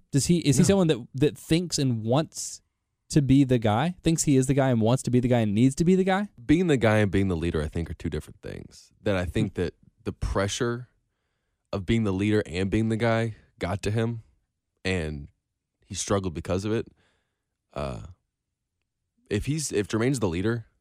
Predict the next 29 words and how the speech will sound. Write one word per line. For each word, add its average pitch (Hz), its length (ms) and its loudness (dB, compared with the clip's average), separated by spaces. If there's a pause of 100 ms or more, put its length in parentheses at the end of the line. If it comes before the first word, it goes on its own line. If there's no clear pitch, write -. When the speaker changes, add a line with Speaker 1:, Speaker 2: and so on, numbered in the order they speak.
(180)
Speaker 2:
he's 104 260 -6
going 98 320 0
to 80 100 -14 (320)
get - 180 -8
good 82 200 -10
looks. - 300 -14
He's 90 140 -10
going 82 280 -4
to 80 80 -10
have 82 180 -8
open 71 240 -12
shots, - 460 -20 (100)
and 76 360 -12 (320)
then 80 120 -8
it's 73 140 -10
just - 160 -16
about 69 140 -10
knocking 80 300 -14
him - 40 -18
down. 73 220 -18 (140)
And 92 100 -8
Speaker 1:
So 156 60 6
Speaker 2:
then 120 140 4
Speaker 1:
this 143 60 6
Speaker 2:
that's 110 140 0
if 120 100 0
he 104 80 0
comes 90 240 -4
back. - 200 -8